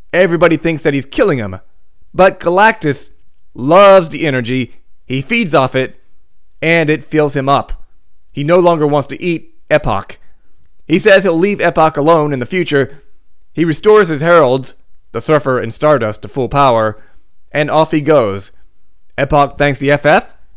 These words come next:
and Gravity for saving her life. But Gravity says he doesn't want to be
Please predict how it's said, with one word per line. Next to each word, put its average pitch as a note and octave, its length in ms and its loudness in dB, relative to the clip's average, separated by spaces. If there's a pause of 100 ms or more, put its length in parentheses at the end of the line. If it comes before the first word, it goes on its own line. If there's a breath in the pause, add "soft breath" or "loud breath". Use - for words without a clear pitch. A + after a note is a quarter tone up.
(260)
and D#3 120 -6
Gravity C#3 600 2
for C#3 160 -6
saving A2+ 320 -2
her A#2+ 120 -6
life. A#2+ 440 -2 (840)
But C#3 120 -6
Gravity A3 320 4
says E3+ 200 4
he D#3 60 -2
doesn't D#3 300 2
want D3 180 2
to C3+ 60 0
be C3+ 420 0